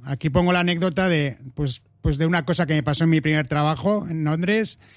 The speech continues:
Se fue la estrella del departamento de nuestro banco de inversión y parecía el fin del mundo y yo estaba preocupado, era un chavalín, y le pregunté a mi jefe, "Oye, ¿qué pasa ahora?", tal. Y me contestó, "Tranquilo, John, que los cementerios están llenos de gente indispensable".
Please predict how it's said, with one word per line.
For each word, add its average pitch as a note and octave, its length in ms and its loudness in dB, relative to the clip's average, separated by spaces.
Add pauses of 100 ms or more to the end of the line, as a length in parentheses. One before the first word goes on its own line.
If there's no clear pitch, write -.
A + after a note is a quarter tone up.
(160)
Se D3 160 -4
fue D#3+ 160 2
la E3+ 100 4
estrella E3+ 340 2
del D#3+ 80 2
departamento D3+ 640 0
de E3+ 100 2
nuestro D3+ 240 0
banco D3+ 220 0
de D3+ 60 0
inversión D3 480 0
y F#3 60 0
parecía C3 340 -2
el C#3+ 80 0
fin C#3 160 0
del C3+ 140 2
mundo D#3+ 320 2
y D3+ 60 2
yo C3+ 80 0
estaba C#3+ 220 -2
preocupado, D3 500 2
era D3 100 2
un C3+ 60 0
chavalín, C#3+ 440 2
y F3+ 80 0
le C#3+ 100 0
pregunté C#3+ 320 2
a D3 60 4
mi D3 100 4
jefe, C3+ 240 -2
"Oye, D#3 340 0 (300)
¿qué D#3 100 -10
pasa C3 300 -4
ahora?", F3+ 280 -2
tal. - 280 -10 (220)
Y D#3+ 60 2
me D3+ 140 6
contestó, C#3+ 400 0
"Tranquilo, D3 500 2
John, C3+ 280 -2 (300)
que D3+ 80 -4
los D3 160 2
cementerios D3+ 520 2
están D#3+ 300 2
llenos D#3 320 2
de C3+ 80 0
gente C#3+ 240 -2
indispensable". B2 840 -2